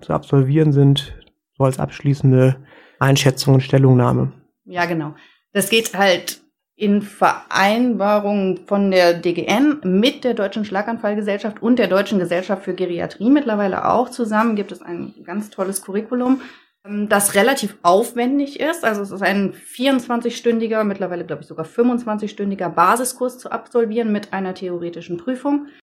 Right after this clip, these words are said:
Speaker 2: Und im Anschluss daran direkt und indirekt supervidierte FES, sechzig an der Zahl, also dreißig direkte, dreißig indirekte,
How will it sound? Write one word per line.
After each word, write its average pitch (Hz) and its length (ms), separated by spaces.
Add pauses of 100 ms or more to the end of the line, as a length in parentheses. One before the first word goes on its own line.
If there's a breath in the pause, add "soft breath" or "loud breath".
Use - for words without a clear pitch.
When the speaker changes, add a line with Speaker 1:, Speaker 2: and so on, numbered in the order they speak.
(220)
Speaker 2:
Und 208 200
im 190 120
Anschluss 196 400
daran 208 640
direkt 220 520
und - 140
indirekt 208 540
supervidierte 180 640
FES, 240 500
sechzig 190 440
an 170 60
der 160 140
Zahl, 208 300
also 156 220
dreißig 147 400
direkte, 190 480
dreißig 165 420
indirekte, 240 640